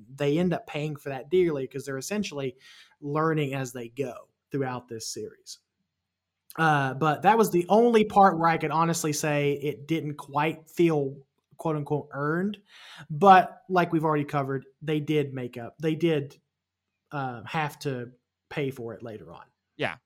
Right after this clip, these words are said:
Speaker 2: And I'm fine with characters being impulsive like that to try to get, you know, get to the good parts or whatever, if they pay a price for it later.
Speaker 1: Yeah, that same way. Same. I mean, that's,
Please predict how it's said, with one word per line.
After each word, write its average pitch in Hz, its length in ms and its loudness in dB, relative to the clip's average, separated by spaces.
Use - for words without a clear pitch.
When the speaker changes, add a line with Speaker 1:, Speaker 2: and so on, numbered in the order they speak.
Speaker 2:
And 202 140 0
I'm 233 220 0
fine 190 520 -2
with 156 220 0
characters 151 500 0
being 151 260 -6
impulsive 135 580 -8
like 160 240 0
that 160 320 -2
to 135 100 -8
try 139 160 -2
to 131 80 -2
get, 131 180 -6
you 135 80 -2
know, 120 60 -4
get 147 180 -4
to 156 80 -6
the 135 80 -4
good 123 240 -4
parts 147 320 -4
or 151 60 -6
whatever, 143 340 -2
if 139 200 -4
they 135 100 -2
pay 147 240 -2
a 120 60 0
price 127 400 -2
for 113 240 -10
it - 100 -16
later. 110 380 -12
Speaker 1:
Yeah, 233 240 4
that 185 240 2
same 202 220 4
way. 120 340 -6
Same. 135 360 -4
I 160 140 -4
mean, 165 140 -2
that's, 156 440 -6